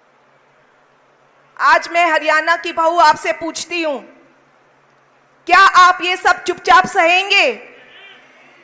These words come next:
क्या आप इस अपमान को बर्दाश्त करेंगे?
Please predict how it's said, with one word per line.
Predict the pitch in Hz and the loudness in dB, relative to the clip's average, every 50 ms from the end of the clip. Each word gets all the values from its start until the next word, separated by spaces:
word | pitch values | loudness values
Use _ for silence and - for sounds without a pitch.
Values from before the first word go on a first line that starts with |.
| _ _ _ _ _ _ _ _ _ _ _ _ _ _ _ - | _ _ _ _ _ _ _ _ _ _ _ _ _ _ _ -6
क्या | - 349 403 427 | 0 2 4 4
आप | - - - 339 339 359 359 - | 4 4 4 4 4 4 4 2
इस | 359 349 - | -4 -4 -4
अपमान | 339 349 - - 320 320 330 349 359 | -4 -4 -2 0 2 2 2 2 2
को | 370 349 | 0 0
बर्दाश्त | 339 - 320 320 - 320 311 370 - - - | 2 2 0 2 4 4 4 4 4 2 0
करेंगे? | 370 320 320 370 381 392 415 415 381 320 254 | -2 0 0 0 0 0 0 2 2 2 0